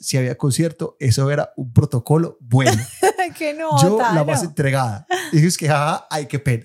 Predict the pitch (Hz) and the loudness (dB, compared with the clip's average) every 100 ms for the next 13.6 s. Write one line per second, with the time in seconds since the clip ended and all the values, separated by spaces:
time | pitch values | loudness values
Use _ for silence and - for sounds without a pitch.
0 | - - 233 330 - 339 - 339 381 - | -2 -2 2 0 2 -2 0 -2 -2 -4
1 | 349 359 311 330 - 294 - _ 359 381 | -4 -4 -6 -6 -4 -8 -8 _ -6 -4
2 | 339 - - - 165 175 185 175 117 101 | -4 -8 -10 4 6 6 2 0 -2 -2
3 | _ _ - 151 180 226 214 165 170 170 | _ _ 4 4 4 2 0 -2 -4 -2
4 | - 160 - 156 170 - 190 190 196 190 | 0 0 0 0 0 -2 -2 -2 -4 -4
5 | 175 151 156 _ - 139 143 151 139 117 | -2 -2 -4 _ 4 4 4 0 -4 -2
6 | 170 - 117 - 107 135 85 - _ _ | -4 -4 -6 -2 0 0 -2 -10 _ _
7 | _ 139 123 127 - 143 - 143 143 110 | _ 4 4 4 2 0 0 -2 -2 -2
8 | 139 143 _ _ _ _ _ _ _ _ | -4 -8 _ _ _ _ _ _ _ _
9 | _ - 131 123 - 143 156 151 160 165 | _ 2 4 4 2 2 2 0 -2 -4
10 | - - 127 131 131 127 107 156 160 - | -10 -4 0 2 0 -2 0 0 -2 -4
11 | 143 117 113 117 135 147 156 - 156 127 | -6 -4 -2 -2 0 4 2 2 -2 -2
12 | 107 104 127 151 139 110 110 95 85 _ | 0 -2 -2 -2 -2 0 0 -2 -8 _
13 | _ _ _ _ - | _ _ _ _ 2